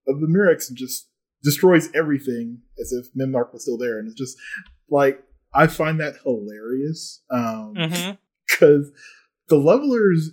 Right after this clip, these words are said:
Speaker 1: in the original Mirrodin novels were terrifying. Like, it just knowing that there's one still out there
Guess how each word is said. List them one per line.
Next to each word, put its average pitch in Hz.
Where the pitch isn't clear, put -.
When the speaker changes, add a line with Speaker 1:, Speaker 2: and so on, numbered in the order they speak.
Speaker 1:
in 170
the 156
original 151
Mirrodin 135
novels 117
were 123
terrifying. 110
Like, 110
it 135
just 147
knowing 143
that 135
there's 131
one 135
still 139
out 131
there 127